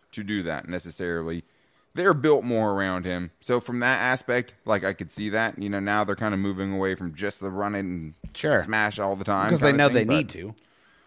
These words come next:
Speaker 1: Of course. So this is how I had it. I have, this is my four sure teams, Chiefs, Bengals, Bills.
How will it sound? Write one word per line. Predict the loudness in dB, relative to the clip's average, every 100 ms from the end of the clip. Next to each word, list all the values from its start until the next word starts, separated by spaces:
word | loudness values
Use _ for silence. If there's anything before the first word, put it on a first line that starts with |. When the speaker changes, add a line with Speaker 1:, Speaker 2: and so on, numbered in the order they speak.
| _ -2
Speaker 1:
Of | -2 0
course. | 0 2 2
So | 2
this | 2 0
is | 0 0
how | 2
I | 4 4
had | 4 2
it. | 0
I | 2
have, | 4 2 2
this | -2 0
is | -2
my | 0 0
four | 0 -2 -2
sure | -2 -2 0
teams, | 0 0 -2 -6
Chiefs, | -4 -2 -4
Bengals, | -4 -2 0 -2 -4
Bills. | -4 -2 -4